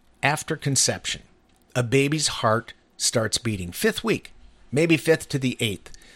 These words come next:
Some say it's the fifth, some say it's the eighth week, somewhere in there. The growing child can feel pain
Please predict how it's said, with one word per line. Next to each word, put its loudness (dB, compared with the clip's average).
Some 2
say 6
it's 2
the -2
fifth, 2
some 0
say 4
it's 2
the -2
eighth 0
week, -8
somewhere 4
in -4
there. -10
The 6
growing 8
child 6
can 0
feel 6
pain 2